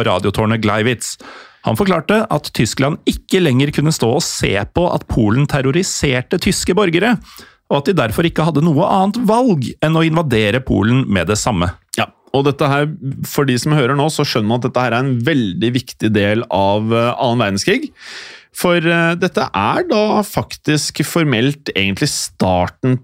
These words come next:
Speaker 2: på
Speaker 1: Mm.
Speaker 2: W W to, altså annen verdenskrig. Eh, og selv om vi nå nærmer oss slutten på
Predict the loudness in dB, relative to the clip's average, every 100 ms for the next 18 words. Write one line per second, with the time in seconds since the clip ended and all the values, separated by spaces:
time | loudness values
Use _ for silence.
0 | -2 0 2 2 0 _ -2 2 2 2
1 | 0 0 0 0 0 0 0 0 0 0
2 | -4 -2 0 2 2 2 2 2 0 0
3 | -2 0 -2 -4 -14 -16 -14 -2 0 2
4 | 2 2 0 0 0 0 2 2 2 0
5 | 0 -2 -4 -2 -2 -4 -2 -2 0 0